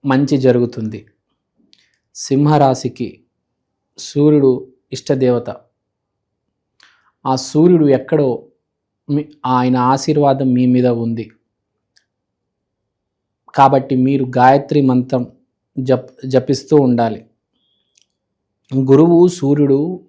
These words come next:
మిత్రులు. మీరు గురువుని తీసుకుంటే పుష్యమాసం జనవరిలోనే పడుతుంది. ఆ గురువు మళ్ళీ మీ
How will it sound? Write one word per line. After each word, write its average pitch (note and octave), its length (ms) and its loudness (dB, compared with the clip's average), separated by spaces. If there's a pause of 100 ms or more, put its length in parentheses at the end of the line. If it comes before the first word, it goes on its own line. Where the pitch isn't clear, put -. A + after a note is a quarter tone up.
(420)
మిత్రులు. C3 480 -2 (2500)
మీరు C#3 280 0
గురువుని D3+ 540 0
తీసుకుంటే D3 880 -4 (1900)
పుష్యమాసం C#3+ 680 0 (220)
జనవరిలోనే C#3+ 600 2
పడుతుంది. A#2+ 640 -6 (180)
ఆ B2 80 -4
గురువు D3+ 600 -2 (180)
మళ్ళీ C3 320 -2
మీ B2+ 320 0